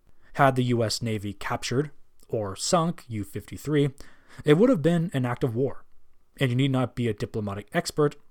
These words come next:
to imagine what would have happened next. And just as a quick side note, those five ships sunk by Rose were added to his total,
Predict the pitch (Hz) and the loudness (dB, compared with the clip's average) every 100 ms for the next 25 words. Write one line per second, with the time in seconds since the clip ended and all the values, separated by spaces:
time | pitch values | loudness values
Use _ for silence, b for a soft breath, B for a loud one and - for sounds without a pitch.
0 | - - 165 170 202 185 165 165 127 120 | -14 2 4 4 2 0 -2 -2 -2 -2
1 | - 110 107 104 - - 92 101 107 - | -4 -6 -6 -6 -10 -12 -8 -8 -8 -10
2 | - - - - - - - - - _ | -12 -14 -18 -20 -20 -20 -20 -20 -20 _
3 | B B 165 131 123 127 151 113 110 107 | B B 0 2 2 2 0 -2 -4 -4
4 | - - 175 147 135 131 - - - b | -4 0 2 4 2 0 -10 -20 -20 b
5 | b 151 143 - 208 202 - 175 165 - | b 2 4 4 2 2 0 -4 -2 -2
6 | 117 - 110 101 139 135 135 - - - | -4 -4 -6 0 2 2 2 -2 -6 -4
7 | 135 - 190 156 151 - 113 107 - 127 | -2 0 2 2 0 -4 -4 -4 -4 -6
8 | 107 82 | -6 -8